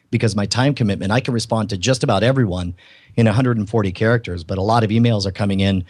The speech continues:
where people are asking nuanced questions that are gonna take at least a paragraph or two to write. And when you get three hundred of those a day, it just, it, it, it gets real tough. And I, and I find myself writing a lot of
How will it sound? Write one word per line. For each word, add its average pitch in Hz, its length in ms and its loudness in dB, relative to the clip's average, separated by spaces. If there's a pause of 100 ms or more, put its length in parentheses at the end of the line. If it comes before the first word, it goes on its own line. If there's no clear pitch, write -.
(560)
where 127 380 4
people 127 400 0
are 117 260 2 (100)
asking 113 420 0
nuanced 117 420 2
questions 107 560 -2
that 98 300 -2
are 104 100 -6
gonna 101 200 -2
take 101 200 0
at 95 80 0
least 123 220 2
a 92 40 -2
paragraph 107 540 2
or 90 80 -6
two 104 180 -2
to 92 80 -2
write. 113 440 0
And 101 160 -4
when 101 120 2
you 95 80 -2
get 123 280 -2
three 117 200 2
hundred 117 240 2
of 98 100 -2
those 104 220 0
a 92 60 -8
day, 110 320 2
it 98 160 -10
just, 107 340 -8
it, - 320 -10
it, 104 320 -2 (380)
it 110 80 0
gets - 380 -2 (200)
real 123 220 4
tough. 117 400 -2
And 101 120 -4
I, 104 80 0
and 101 260 -2
I 101 80 0
find 123 200 2
myself 120 280 2
writing 117 340 0
a 104 40 0
lot 110 240 0
of 101 160 -2